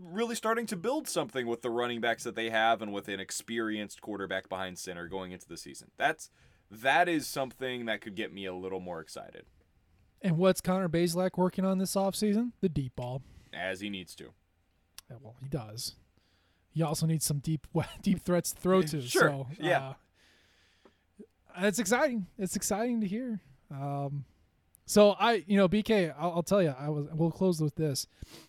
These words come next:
Speaker 2: So I was listening to the radio the other day, and some Yahoo on one oh one E S P N
Speaker 1: <laughs>
Speaker 2: was flapping his gums about, uh, extending Drinkwitz forever, essentially. Just
Speaker 1: Mm-hmm.
Speaker 2: give, give him whatever he wants.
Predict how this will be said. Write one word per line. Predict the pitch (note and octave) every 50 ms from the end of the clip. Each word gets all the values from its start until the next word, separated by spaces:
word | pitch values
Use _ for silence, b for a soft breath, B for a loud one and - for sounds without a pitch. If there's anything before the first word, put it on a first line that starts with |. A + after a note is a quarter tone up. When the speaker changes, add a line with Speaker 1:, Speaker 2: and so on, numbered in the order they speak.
| B B -
Speaker 2:
So | - G3
I |
was | F3+ F#3+
listening | C#4 B3+ - D4+
to | B3+
the | G#3 G3 E3
radio | D#3+ E3 F#3 G#3 F3 D3+ C#3
the | C#3 C3+
other | C3 B2+ B2+ A#2+
day, | A#2 A2 A2+ C3+ C#3+ - _ _ _ _ _ _ _ _ _ _ _ _ _ _ _ _ - - _ -
and | F3+ E3 D#3+ D#3+ D#3 D3+ D3+ D3+ D3 C#3
some | - - G#3+ G#3+ F3
Yahoo | D3 D#3 - E3+ G3 D#3+ E3 D3+ C#3+ D3 D3+ C3+ - _ -
on | D3 C#3+ D3 D3 D3+
one | E3 F3 F3
oh | E3
one | D#3 D#3+ D#3+ D#3+
E | D#3 D3+ D3+
S | C#3+ -
P | - D3+ C#3+ D3
N | E3 D#3+ C#3 B2+ B2 B2+ - _ _ -
Speaker 1:
<laughs> | - - _ _ - - - - _ - -
Speaker 2:
was | - - -
flapping | - - G3 G3 G3 F#3+ F#3+ F3+
his | F3+ E3
gums | D3+ F3+ F3 F3+ F#3+ F#3 E3+ D#3+
about, | D#3 E3+ D#3+ D#3+ D#3+ - - E3+
uh, | D#3+ D#3 D#3 D3+ D3+ D3+ D3+ D3+ D3+ - - _ _ _ _ _ _ _ _ -
extending | D#3+ - - - A3 G#3 G3+ F#3
Drinkwitz | D#3+ F#3 G3+ G3 - G3 F3+ -
forever, | - - F#3+ G3 G#3 A3+ F#3 F3 D#3+ D#3
essentially. | D3 - E3+ D#3+ D3 - C#3 B2 A2+ B2 B2
Just | C#3 D3 D3
Speaker 1:
Mm-hmm. | F#3
Speaker 2:
give, | G3+ G#3 F#3+ D#3+
give | F3+ A3+ A3
him | G3+ G3
whatever | G#3+ A#3 C#4+ D4 D#4+ D#4+
he | D#4 D4
wants. | C4 A#3+ G#3+ D#3 - - - - -